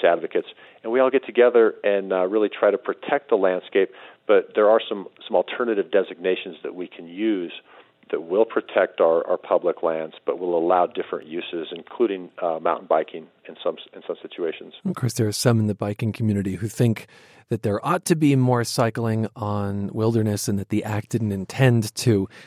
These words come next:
Speaker 2: shut out mountain biking. But, but besides these thorny issues, you had some tough organizational problems to deal with.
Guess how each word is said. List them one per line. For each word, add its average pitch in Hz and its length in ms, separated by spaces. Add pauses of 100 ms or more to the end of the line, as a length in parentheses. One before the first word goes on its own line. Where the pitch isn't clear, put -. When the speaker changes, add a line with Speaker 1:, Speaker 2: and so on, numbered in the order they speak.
(160)
Speaker 2:
shut - 400
out 180 260
mountain 131 360
biking. 113 480
But, 143 200
but 214 240
besides 226 460
these 214 260
thorny 180 380
issues, 147 480
you 151 260
had 147 300
some 135 180
tough - 280
organizational 143 800
problems 113 600
to 117 100
deal 107 260
with. 110 280